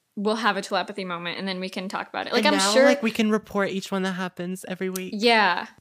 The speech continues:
Speaker 1: But yeah, I think that's a good, like, overview. I think you guys are caught up to speed on everything that's been going on in our life and everything that we plan to do with this podcast and who we are and all that. So,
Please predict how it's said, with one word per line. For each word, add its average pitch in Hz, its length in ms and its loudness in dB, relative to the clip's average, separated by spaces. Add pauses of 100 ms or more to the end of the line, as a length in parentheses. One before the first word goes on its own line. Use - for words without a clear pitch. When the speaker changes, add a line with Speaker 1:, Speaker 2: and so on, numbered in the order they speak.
Speaker 1:
But 262 100 4
yeah, 269 180 6
I 226 80 2
think 254 180 0
that's 330 200 0
a 403 40 -6
good, 247 380 0
like, 208 240 -2
overview. 190 440 -2
I 196 60 -2
think 220 220 -6
you 220 80 -6
guys 214 200 0
are 220 80 -2
caught 196 220 -4
up 190 220 -8
to 214 100 -10
speed 190 400 -6
on 175 340 -6 (1300)
everything 190 680 -4 (180)
that's - 220 -6
been 208 200 -4
going 196 220 -4
on 185 120 -4
in 185 100 -6
our 185 120 -4
life 180 320 -4
and 190 120 -6
everything 190 580 -8
that 175 220 -6
we 196 120 -6
plan 185 320 -8
to 196 100 -12
do 196 320 -4 (180)
with 208 160 -10
this 214 140 -12
podcast 202 580 -10
and 208 140 -8
who 202 100 -6
we 190 100 -8
are 208 200 -10 (720)
and 202 120 -4
all 185 120 -4
that. 202 320 -10
So, 214 480 -6